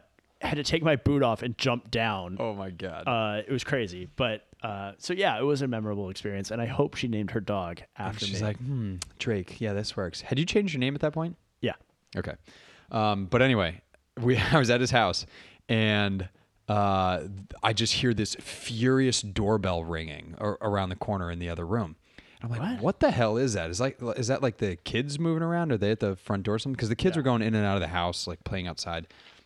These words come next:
Speaker 2: And, and finally, I just, like, hear this furious tapping and, and ringing again. I was like, "Jake, what is that?" He goes, "Oh, the dog has its own, like, doggy doorbell."
Speaker 1: What?
Speaker 2: So he has a doorbell, uh, like, this little pad that's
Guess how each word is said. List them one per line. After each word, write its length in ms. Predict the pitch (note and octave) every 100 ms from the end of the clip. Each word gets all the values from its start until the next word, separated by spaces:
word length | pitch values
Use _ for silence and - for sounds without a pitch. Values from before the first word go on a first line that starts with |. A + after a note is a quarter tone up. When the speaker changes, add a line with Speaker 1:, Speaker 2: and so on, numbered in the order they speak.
| _ _ _ _ _ _ - -
Speaker 2:
And, 240 | C#3 A2 A2+
and 140 | A2+
finally, 340 | - C#3+ C#3+ A#2+
I 60 |
just, 180 | G2+ G#2
like, 160 | G2+ F#2 - - -
hear 180 | - E3
this 160 | C3 -
furious 580 | - - B2+ A#2+ - - - -
tapping 420 | - G#2+ - G#2+
and, 180 | F#2+ F#2
and 180 | G#2 G#2
ringing 280 | B2 A#2 F#2+
again. 220 | F#2 F2
I 40 | F2
was 100 | F#2
like, 120 | E2+
"Jake, 260 | - D3+ -
what 140 | E3+
is 140 | G3
that?" 160 | G#2 -
He 80 | F#2+
goes, 240 | F2+ E2+ -
"Oh, 100 | C#3+
the 100 | G2
dog 420 | E2+ A2+ B2 B2
has 220 | G2+ G2
its 140 | E2+ E2+
own, 340 | F#2+ F#2+ E2+ - _
like, 240 | A2 F2+ E2
doggy 320 | F#2+ F#2+ F#2+
doorbell." 600 | E2+ F#2 F#2+ D#2+ C#2+ - F#2+
Speaker 1:
What? 520 | F2 E2+ F2+ F#2 F#2
Speaker 2:
So 340 | - A#2 G#2 G2
he 300 | - - D3+
has 220 | F3 E3
a 100 | D#3+
doorbell, 840 | G#2+ F#2 A#2 A#2+ G#2 F2+ D#2 D#2 E2+
uh, 80 | A2
like, 280 | A2 A2 -
this 180 | F#2+
little 200 | B2 B2+
pad 640 | A#2+ - - G#2+ F2+ D#2+ E2
that's 400 | F2 E2+ -